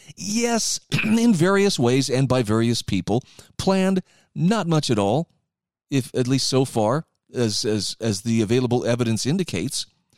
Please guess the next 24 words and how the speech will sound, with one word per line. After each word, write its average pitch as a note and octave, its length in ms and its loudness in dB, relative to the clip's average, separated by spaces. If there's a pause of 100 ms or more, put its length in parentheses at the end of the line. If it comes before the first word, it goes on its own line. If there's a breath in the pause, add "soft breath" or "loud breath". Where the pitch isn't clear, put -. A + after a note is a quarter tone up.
(320 soft breath)
Donald F#3 320 0
Trump, F3 320 0
Rudy D3 260 2
Giuliani, C#3+ 640 0
et B2 160 -4
al. A2+ 220 0
spent C3 340 -4
two B3 220 0
months C#3+ 320 0 (240 loud breath)
winding D#3 500 0
up - 160 -2
a E3 60 2
mob B2 320 0
of - 120 -2
unstable D3 560 0
non-geniuses, B2+ 840 -2 (400 loud breath)
then A2 180 2
set C#3 280 -2
that D3 180 0
mob A#2 300 -2
loose A#2 200 0
to A#2+ 120 -6
do A2+ 120 2
short-term, E3+ 680 -2